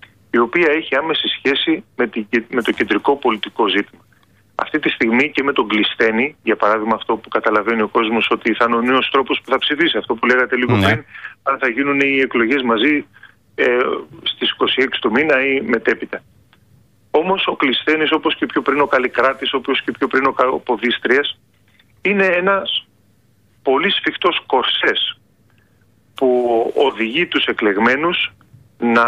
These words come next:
Speaker 1: υλοποιούν απαρέκλητα, για παράδειγμα τα τελευταία χρόνια, τα τρία μνημόνια και τους εφαρμοστικούς νόμους. Να κινούνται απαρέκλητα μέσα στους στόχους του μεσοπρόθεσμου προγράμματος δημοσιονομικής σταθερότητας και σε άλλες δεσμεύσεις που υπάρχουν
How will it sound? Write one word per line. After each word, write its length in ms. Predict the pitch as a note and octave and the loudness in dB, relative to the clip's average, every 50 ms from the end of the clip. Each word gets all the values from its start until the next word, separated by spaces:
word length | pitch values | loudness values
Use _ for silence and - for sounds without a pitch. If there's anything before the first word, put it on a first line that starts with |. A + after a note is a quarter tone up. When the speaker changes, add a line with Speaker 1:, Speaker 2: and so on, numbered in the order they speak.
| A#2+ A#2 A#2 | 2 2 0
Speaker 1:
υλοποιούν 540 | A#2 A#2 B2 B2 A#2 - - C3+ D#3+ F3 E3+ | 0 2 2 0 0 0 0 0 2 2 2
απαρέκλητα, 920 | C#3+ B2+ - A#2 A2 A2+ D3 D#3+ D#3+ - A#2 G#2 - - C#3+ E3+ F#3+ - _ _ _ _ - _ _ _ _ _ _ _ _ _ _ _ _ | 0 0 0 -2 0 0 0 -2 -2 -4 -6 -4 0 0 0 0 0 -6 _ _ _ _ -20 _ _ _ _ _ _ _ _ _ _ _ _
για 120 | - A#2 A#2+ | -2 -2 0
παράδειγμα 380 | A#2+ A#2+ C3 C#3+ C3+ D3 C#3 | 2 2 2 0 0 0 0
τα 120 | C3 C3 A2+ | 0 0 0
τελευταία 380 | B2+ A#2 A#2+ - - G#3 E3+ | 0 -2 -2 0 0 0 0
χρόνια, 280 | - E3 D#3+ E3 E3+ E3 | 0 0 -2 0 0 0
τα 120 | - D3+ | 0 0
τρία 220 | - D3+ D#3+ E3+ E3+ | 0 2 0 2 0
μνημόνια 500 | F3+ F#3 F#3 G3+ - - G#2+ F#2+ F2 _ _ _ - | 0 0 0 0 0 0 -2 -6 -8 _ _ _ -6
και 100 | - - | -6 -4
τους 140 | - - - | -2 -2 -2
εφαρμοστικούς 680 | A#2+ G2+ A2+ A2+ A2+ A2+ G#2+ - - - E3 D3+ D3 | 0 0 0 0 0 0 -2 -4 -4 0 0 0 2
νόμους. 400 | D#3+ F3+ D#3+ A2 F#2+ - - - _ _ _ _ _ _ _ _ _ - | 2 2 0 0 -4 -8 -12 -18 _ _ _ _ _ _ _ _ _ -4
Να 120 | - A#2 | -2 -2
κινούνται 400 | A2+ - - A2 A#2 C#3 C#3+ D3 | -2 0 0 0 2 2 2 2
απαρέκλητα 680 | C#3 - C3 A#2+ A#2+ C#3 D3 - D#3+ D#3 - E3+ E3 D#3+ D3 | 2 2 0 0 0 0 -2 -2 -4 -2 0 0 0 0 0
μέσα 240 | D3+ D3+ - E3+ | 0 0 0 -2
στους 220 | D3+ - - C3 - | -2 -4 -4 -6 -4
στόχους 420 | - - D3+ D3 - - F3 D#3+ - | 0 0 0 0 0 -2 -4 -2 -2
του 100 | - D3 C3+ | -2 0 0
μεσοπρόθεσμου 680 | C3+ C3 - - A#2 - C#3+ D3+ D#3 E3+ D#3+ D3+ D#3 | 0 0 0 0 -2 0 0 0 0 0 -2 -2 -2
προγράμματος 680 | D#3 - C3 A#2 B2 C3+ C#3+ C#3+ D3+ D3+ - E3 D#3 D3 C#3+ | -2 0 0 2 2 2 0 0 -2 -4 -2 -2 -2 -2 -2
δημοσιονομικής 640 | C#3+ C#3 C3+ B2 - B2 A#2+ A#2+ A#2 A2+ A2 - - | -2 0 0 2 2 2 2 2 0 0 0 -2 -2
σταθερότητας 640 | - D#3+ D3 - F3+ G3 G3 - - A2 - - - | 0 0 0 2 2 2 2 0 0 -2 -4 -4 -4
και 120 | - - | -4 -2
σε 80 | - - F3 | 0 2 2
άλλες 220 | F#3+ G#3+ A3 F#3+ | 2 0 0 -4
δεσμεύσεις 500 | D#3 D3 C#3 A#2+ B2 C3 C3+ B2+ - - - | -2 -2 -2 0 0 0 0 0 -2 -4 -2
που 80 | - | -2
υπάρχουν 380 | A#2 - C#3 D3 C#3+ - E3+ | 0 2 2 2 0 -2 -6